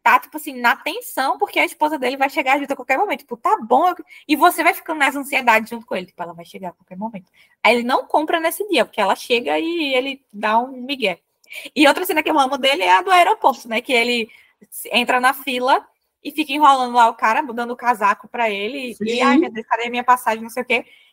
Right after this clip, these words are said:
Speaker 1: Que é pro Sam passar pra poder se declarar pra Joanna. Eu amo.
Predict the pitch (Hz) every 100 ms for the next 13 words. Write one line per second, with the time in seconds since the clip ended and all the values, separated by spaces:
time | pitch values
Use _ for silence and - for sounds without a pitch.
0 | _ - 262 254 294 - 277 269 262 294
1 | - 240 - 247 262 240 233 240 226 202
2 | 190 _ _ _ _ _ _ - 233 214
3 | 247 226 214 240 262 262 208 196 208 _
4 | _ 240 233 277 240 185